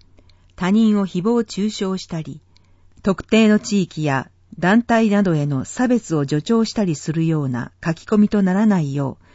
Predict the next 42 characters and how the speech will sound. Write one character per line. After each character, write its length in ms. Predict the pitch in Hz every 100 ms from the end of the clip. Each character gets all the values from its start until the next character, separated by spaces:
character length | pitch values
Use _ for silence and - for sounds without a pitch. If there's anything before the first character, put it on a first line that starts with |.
| - _ -
う、 40 | 175
書 80 |
き 120 | 170 -
込 100 | 208
む 140 | 208
前 240 | 196 180
に 160 | 147 -
も 220 | 160 180 233
う 40 |
一 160 | 220 202
度 220 | 196 -
冷 220 | 151 175
静 240 | 226 226 214
に 140 | 202
考 360 | - 156 190 190
え 120 | 175
ま 140 | 165 165
し 160 | -
ょ 240 | 151 135 -
う。 20 | _ _ _ _ _ _ _ _ _ _ _ _ _ _ _ _ _ _ _ -
三、 420 | 208 185 180 180 _ _ _ _ _ _ _
誤 360 | - 214 254 262
っ 60 | -
た 140 | 175
情 200 | 156 170
報 240 | 160 165 156
や 300 | 151 143 - _ -
根 180 | 269
拠 140 | 247 180
の 120 | 156
な 140 | 165
い 120 | 175 139
噂 380 | 165 190 175 165
を 60 |
書 80 | -
き 120 | - -
込 120 | 175
ま 140 | 156
な 140 | 147 143
い。 120 | 139 _ _ _ _ _ _ _ _ _ _ - _ _ _ _
嘘 260 | - 226 180
や 280 | 156 143